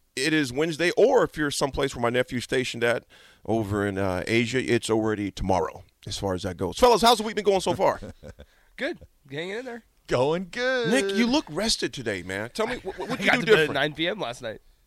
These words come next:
Speaker 1: Is that what you did?
Speaker 2: <laughs> I went to bed at nine P M last
Speaker 3: Atta
Speaker 2: night. It was the
Speaker 3: boy.
Speaker 2: greatest thing in my life.
Speaker 1: So let me, let me ask you this, dude. When did you, did you, did you ever have – the camper hit on your back yesterday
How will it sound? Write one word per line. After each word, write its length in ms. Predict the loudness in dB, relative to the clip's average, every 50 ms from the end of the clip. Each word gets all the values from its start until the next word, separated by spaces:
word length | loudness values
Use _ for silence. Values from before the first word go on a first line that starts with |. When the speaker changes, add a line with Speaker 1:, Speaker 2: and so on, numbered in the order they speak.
| _ -6
Speaker 1:
Is 120 | -4 0
that 100 | 0 0
what 140 | 0 0 -4
you 80 | -2
did? 200 | -2 0 -2 -2 -4 -8
Speaker 2:
<laughs> 60 | -12
I 80 | -10 -6
went 180 | -4 -4 -4 -6
to 80 | -8
bed 180 | -8 -8 -8 -8
at 60 | -8
nine 260 | -8 -6 -6 -6 -6
P 180 | -8 -8 -6 -6
M 100 | -6 -6
last 200 | -6 -6 -6 -4
Speaker 3:
Atta 100 | -4 -4
Speaker 2:
night. 100 | -4 -2
It 40 | -2
was 80 | -2 0
the 60 | 0
Speaker 3:
boy. 100 | 0 0
Speaker 2:
greatest 300 | 0 0 -2 -2 -4 -6
thing 100 | -8 -10
in 60 | -8 -6
my 80 | -6
life. 340 | -6 -6 -6 -6 -8 -8 -12 _ _ _ -8
Speaker 1:
So 180 | -4 -2 0 0
let 100 | 0 0
me, 60 | 0 0
let 40 | 4
me 80 | 6 8
ask 240 | 8 6 4 0 -4
you 80 | -2 -2
this, 180 | -2 -2 -2
dude. 340 | -4 -4 -4 -4 -6 -6 -2
When 300 | 2 2 2 2 0 -4 _ _ _ -20 -10
did 280 | -2 0 0 0 0 -2
you, 160 | -8 -8 -8 -6 -4
did 200 | -4 -4 -4 -6
you, 160 | -10 -10 -10 -8
did 160 | -10 -8 -8 -8
you 100 | -12 -10 _ 0
ever 300 | 0 2 2 2 0 0
have – 640 | 2 4 6 8 8 8 6 4 0 -4 -12 -18 _ _ _ _ _ _ _ _ _ _ _ _ _ _ _ _ _ _ _ _ _ _ _ _ _ -8
the 120 | -8 -6
camper 420 | -2 2 2 2 2 4 2 2
hit 160 | 2 2 0 0
on 80 | 0
your 100 | -2 -2 2
back 280 | 2 2 2 0 -4
yesterday 480 | -8 -10 -8 -8 -10 -10 -10 -10 -12